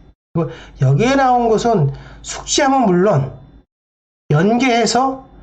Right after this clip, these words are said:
답변을 해야 된다. 질문에서 또 질문할 때 연계해서 질문한다. 이렇게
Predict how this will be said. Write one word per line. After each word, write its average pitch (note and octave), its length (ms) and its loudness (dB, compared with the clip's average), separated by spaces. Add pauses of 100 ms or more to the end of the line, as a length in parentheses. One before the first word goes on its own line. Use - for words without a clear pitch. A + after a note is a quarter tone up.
(160)
답변을 F3 460 0
해야 C#3+ 120 2
된다. B2 640 -4
질문에서 C3 680 -2
또 E3+ 260 0 (240)
질문할 G#3+ 540 0
때 G3 180 0
연계해서 G#3+ 600 0
질문한다. D#3+ 760 0 (400)
이렇게 D#3+ 680 -2